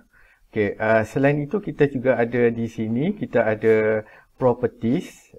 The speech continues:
Okey, di sebelah sini properties, kita boleh tarik dia properties kat sini. Okey, tap-, uh, da-, kebiasaannya saya akan lekatkan dia di,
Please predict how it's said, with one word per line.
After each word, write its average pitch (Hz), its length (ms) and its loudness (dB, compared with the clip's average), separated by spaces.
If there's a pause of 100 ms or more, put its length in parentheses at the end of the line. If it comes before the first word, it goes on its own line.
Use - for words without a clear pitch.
(100)
Okey, 170 160 -2
di 123 80 -6
sebelah 117 240 -2
sini 135 160 -6
properties, 123 640 -4
kita 120 160 -6
boleh 104 320 -2
tarik 98 480 -4
dia 110 160 -4
properties 110 480 -8
kat 104 160 -4
sini. 117 400 -6 (400)
Okey, 156 160 0
tap-, 107 160 -6 (160)
uh, 107 480 -4
da-, 110 240 0
kebiasaannya 131 560 -2
saya 127 320 2
akan 110 560 -2 (240)
lekatkan 107 720 -2
dia 104 160 -4
di, 104 80 -8